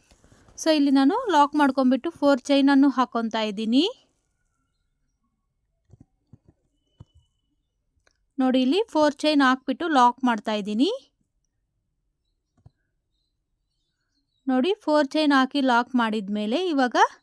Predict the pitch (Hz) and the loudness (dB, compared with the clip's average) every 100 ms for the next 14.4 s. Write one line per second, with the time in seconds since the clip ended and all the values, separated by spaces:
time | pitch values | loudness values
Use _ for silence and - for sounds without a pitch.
0 | _ _ _ _ 277 277 233 269 311 - | _ _ _ _ 0 0 2 0 0 0
1 | 302 285 269 247 220 214 226 392 539 _ | 0 0 0 -2 -2 -4 -2 -2 -6 _
2 | - 262 247 262 226 226 220 208 214 208 | -4 -2 -2 -2 -4 -4 -6 -6 -6 -6
3 | 208 208 381 - _ _ _ _ _ _ | -6 -4 -6 -8 _ _ _ _ _ _
4 | _ _ _ _ _ _ _ _ _ _ | _ _ _ _ _ _ _ _ _ _
5 | _ _ _ _ _ _ _ _ _ _ | _ _ _ _ _ _ _ _ _ _
6 | _ _ _ _ _ _ 262 247 330 359 | _ _ _ _ _ _ -6 -4 -4 -4
7 | 269 269 277 262 247 233 214 - 240 247 | -2 0 0 0 0 -2 -6 -12 -2 0
8 | 262 254 233 240 330 302 240 220 262 262 | 2 0 -2 -2 -2 0 -2 -2 -2 0
9 | 269 262 254 226 220 214 202 214 294 508 | 0 0 0 -2 -2 -6 -6 -2 -2 -4
10 | - _ _ _ _ _ _ _ _ _ | -12 _ _ _ _ _ _ _ _ _
11 | _ _ _ _ 285 269 285 269 269 247 | _ _ _ _ 0 2 2 0 0 0
12 | 311 466 - _ _ - 262 262 269 254 | -2 -4 -6 _ _ -4 0 0 0 0
13 | 240 233 330 320 233 208 247 - 233 208 | -2 -4 -4 -4 -4 -4 -8 -6 -8 -8
14 | 202 208 - 381 | -8 -10 -6 -2